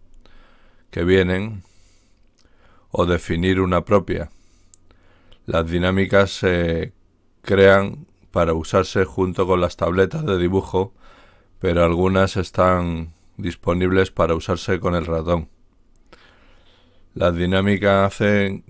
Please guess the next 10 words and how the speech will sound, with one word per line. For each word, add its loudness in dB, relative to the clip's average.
que -10
algunos -4
comportamientos -2
de 0
las -2
herramientas -2
de 0
dibuje-, -2
de -4
dibujo -2